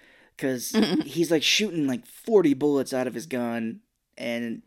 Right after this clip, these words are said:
Speaker 1: you, sometimes you see him reload, and I guess it's just left to your imagination to know that he did.
Speaker 2: Right.
Speaker 1: 'Cause he's driving this car, and he's drifting and shooting people, and it's like, "Thirty-five,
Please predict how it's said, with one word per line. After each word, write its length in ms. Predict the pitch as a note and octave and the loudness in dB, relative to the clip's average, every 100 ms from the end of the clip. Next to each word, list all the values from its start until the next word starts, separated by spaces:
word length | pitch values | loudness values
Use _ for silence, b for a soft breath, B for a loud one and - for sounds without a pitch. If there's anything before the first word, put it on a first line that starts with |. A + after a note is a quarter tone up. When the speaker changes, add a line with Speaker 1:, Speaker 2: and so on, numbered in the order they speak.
| _ | _
Speaker 1:
you, 260 | - C#3 E3 | -16 -2 0
sometimes 540 | - F#3 E3 D#3+ D3+ | 4 2 2 0 0
you 60 | C#3 | -6
see 220 | B2+ C#3+ | -4 -4
him 140 | D3 C#3 | -2 -2
reload, 360 | C3 C3 C3+ | 0 0 0
and 80 | B2 | 0
I 40 | |
guess 220 | B2 C3+ B2 | -2 -4 -6
it's 100 | G#2+ | -8
just 160 | A#2+ | -6
left 220 | A#2 C3 - | -6 -6 -6
to 60 | |
your 100 | B2+ | -6
imagination 680 | A#2+ A#2 A#2 A#2+ A#2+ A2 A#2 | -4 -6 -6 -6 -6 -8 -8
to 80 | A#2 | -6
know 180 | A#2+ A#2+ | -6 -6
that 100 | A2+ | -6
he 180 | A#2 A#2+ | -6 -8
did. 460 | G#2+ G#2+ A#2+ C3 B B | -6 -6 -6 -10 B B
Speaker 2:
Right. 380 | F3 C3+ C3+ C3 - | -8 -8 -10 -10 -8
Speaker 1:
'Cause 120 | C#3 | -6
he's 140 | D#3+ | -4
driving 360 | - D3+ D3 C#3+ | -2 -2 0 -2
this 140 | C#3 | -4
car, 240 | - C3 B2+ | -2 0 0
and 100 | B2 | -2
he's 140 | G#2+ | -4
drifting 420 | - C3 - C3+ | -2 -2 -2 -4
and 120 | B2 | -2
shooting 380 | A2 - B2 B2 | -2 -2 -2 -4
people, 340 | C#3 C3 A#2 B2 | -4 -4 -4 -6
and 100 | A#2 | -6
it's 80 | |
like, 180 | A#2 A2+ b b b b b b b _ - | -6 -8 b b b b b b b _ 6
"Thirty-five, 680 | F#3+ E3+ D#3+ A#2+ C3+ - | 6 6 2 -2 -6 -14